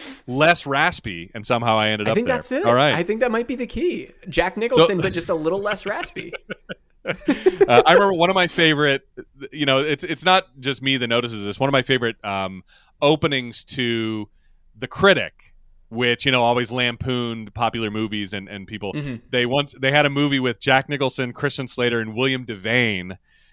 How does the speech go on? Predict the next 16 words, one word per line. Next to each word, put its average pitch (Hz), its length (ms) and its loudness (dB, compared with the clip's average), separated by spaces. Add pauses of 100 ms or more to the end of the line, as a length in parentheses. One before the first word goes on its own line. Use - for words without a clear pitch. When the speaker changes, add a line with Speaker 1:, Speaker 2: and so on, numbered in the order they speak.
(120)
Speaker 1:
all, 117 360 0
which 117 340 -4
was 117 400 -6
another 120 300 0
actor 104 580 -4
who 107 140 -6
had 104 180 -2
a 101 60 -8
very 110 260 -4
similar 107 640 -4 (280)
sounding 110 460 -2
voice. 107 460 -4 (300)
And 131 120 -2
it 127 60 2
was 120 160 -4
like 113 380 -2